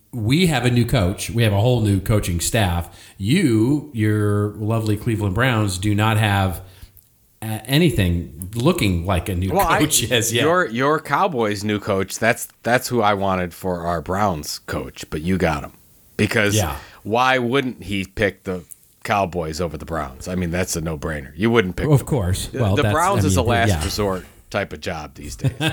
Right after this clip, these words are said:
Speaker 2: No, here, I, a serious question, and I'm not gonna go, for those of you listening, we're not gonna talk very long about football, but I, I'm s-, totally interested in your take on this. Why would an organization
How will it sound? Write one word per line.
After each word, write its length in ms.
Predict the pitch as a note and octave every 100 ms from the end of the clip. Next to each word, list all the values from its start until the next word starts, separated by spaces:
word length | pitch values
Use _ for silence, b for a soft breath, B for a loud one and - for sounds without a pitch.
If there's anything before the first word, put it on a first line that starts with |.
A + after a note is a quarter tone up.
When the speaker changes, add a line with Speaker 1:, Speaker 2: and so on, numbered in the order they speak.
| -
Speaker 2:
No, 200 | D3 G#3+
here, 240 | G3+ A#3+ -
I, 120 | F3 -
a 100 | D#3
serious 400 | - G#3 G3+ D#3+
question, 380 | D#3 D3 - G2
and 100 | A2
I'm 160 | A2+
not 140 | B2+ A#2+
gonna 160 | A2+
go, 280 | G#2 A2+ A2 B B B
for 120 | C3
those 200 | B2+ B2+
of 100 | A2+
you 120 | G2+
listening, 460 | F#2+ F#2 - F2+ E2+
we're 100 | G#2
not 140 | A#2 G#2+
gonna 140 | F#2
talk 200 | - E2+
very 520 | E2 G#2 F#2+ F2 D#2+ - -
long 260 | E2 D#2+ D#2
about 380 | D2+ D2+ D2+ B B B B B
football, 380 | A#2 G#2 E2 E2
but 140 | G2+
I, 220 | G2+ A2+
I'm 360 | A2 - A2 A2
s-, 220 | - - - _
totally 360 | - D#3+ C#3+ B2+
interested 440 | A2 G#2 - G2
in 40 | F#2
your 120 | F2
take 260 | G#2 F#2
on 120 | E2+ D#2+
this. 180 | D2+ - B B
Why 460 | G2+ A#2 E3+ G#3 G3
would 180 | E3+
an 80 | C#3+
organization 920 | B2 A#2+ A2 G#2+ G2 G#2 G#2 F2 D#2